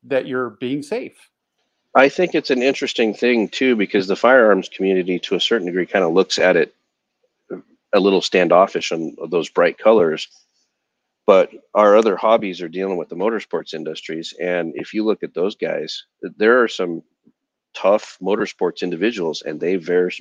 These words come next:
Speaker 2: wear some very bright, feminine colored clothing, and they
Speaker 1: Yeah.
Speaker 2: make it work. It looks good. There's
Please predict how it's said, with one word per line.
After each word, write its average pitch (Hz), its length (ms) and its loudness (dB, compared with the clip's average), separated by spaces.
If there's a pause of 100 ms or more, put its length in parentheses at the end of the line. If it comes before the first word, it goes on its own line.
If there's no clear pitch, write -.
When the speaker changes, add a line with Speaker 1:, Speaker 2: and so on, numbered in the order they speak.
(140)
Speaker 2:
wear 90 240 0
some - 260 -12
very 92 440 0
bright, 90 520 -2 (680)
feminine 107 600 2
colored 95 540 0
clothing, 85 540 -4 (200)
and 90 360 -2 (840)
they 107 80 6
Speaker 1:
Yeah. 120 60 4
Speaker 2:
make 139 160 2
it - 80 -2
work. 120 360 0
It 107 100 0
looks 120 220 0
good. 107 400 -2 (380)
There's 101 300 -4